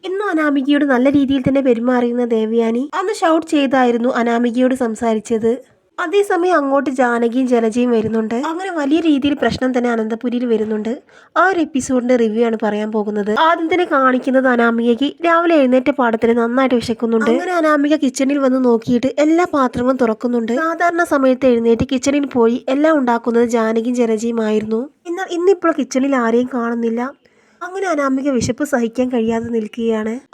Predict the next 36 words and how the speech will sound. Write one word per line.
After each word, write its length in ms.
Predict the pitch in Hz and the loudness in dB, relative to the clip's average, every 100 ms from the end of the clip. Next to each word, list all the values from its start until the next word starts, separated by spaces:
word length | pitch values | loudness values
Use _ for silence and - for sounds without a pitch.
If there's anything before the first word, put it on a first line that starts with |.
| 359 | -4
അങ്ങനെ 200 | 381 370 | -2 -2
അനാമിക 360 | 277 254 247 | 0 0 -2
ചിന്തിക്കുന്നുണ്ട്, 600 | 254 247 220 226 233 233 | -2 -4 -2 -2 -2 -2
"ഇന്നെന്താ 600 | 269 - 392 415 370 302 247 | -2 0 2 4 4 2 2
ആരും 280 | 247 277 | 2 2
ഒന്നും 120 | 262 247 | 2 2
ഉണ്ടാക്കി 320 | 226 220 247 | 0 0 0
വെച്ചിട്ടില്ലേ? 580 | 220 226 226 208 214 269 - | 0 -2 -2 0 0 -2 -8
എനിക്കാണെങ്കിൽ 580 | 359 359 392 330 311 | -8 -4 -2 0 0
വിശപ്പ് 340 | 294 - 254 311 | 0 0 0 0
സഹിക്കാൻ 520 | 277 233 220 254 269 | 0 0 0 -2 0
വയ്യ, 360 | 240 220 233 254 - - | -2 -2 -4 -8 -16 -10
അമ്മയെ 300 | 359 349 403 403 | -8 -4 -4 -2
കാണുന്നില്ലല്ലോ" 720 | 277 262 269 269 254 247 254 | 0 2 2 2 2 2 0
എന്ന് 180 | 269 285 302 | -2 -2 0
പറഞ്ഞ 200 | 262 262 | 0 0
അനാമിക 520 | 240 233 233 233 254 | -2 -4 -4 -2 -4
ജാനകിയെ 520 | 247 233 233 240 269 | -2 -2 -2 -2 -2
തെരഞ്ഞു 320 | 269 226 240 | -4 -4 -2
നടക്കുകയാണ്. 720 | 240 220 220 220 214 202 220 247 - | -2 -4 -4 -2 0 -2 -6 -8 -4
എന്നാൽ 260 | 339 349 339 | -4 -2 -4
എവിടെയും 320 | 294 339 311 | -4 -4 -2
ജാനകിയെ 480 | 302 262 262 254 277 | 0 0 0 -2 -4
കാണാത്തത് 420 | 262 240 233 247 | -2 -2 -2 -2
കൊണ്ട് 200 | 262 240 240 | -2 -4 -2
തന്നെ 160 | 233 254 - | -2 -4 -4
അനാമിക 440 | 302 311 320 320 320 | 0 2 4 2 0
വേഗം 380 | 269 247 254 247 | 0 0 0 -2
ജാനകിയുടെ 520 | 240 233 233 247 262 | -2 -2 -2 0 0
റൂമിലേക്ക് 460 | 233 226 226 240 | 0 0 -2 -2
പോവുകയാണ്. 600 | 233 220 214 226 214 220 254 | -2 -2 0 -2 -2 -4 -6
ആ 80 | 392 | -4
സമയം 340 | 392 339 339 | -2 -2 -2
ജാനകി 400 | 285 247 254 262 | 0 2 2 2
നല്ല 220 | 269 247 | 0 0
ഉറക്കത്തിലാണ്. 600 | 240 226 226 240 226 220 | 0 -2 -4 -2 -2 -2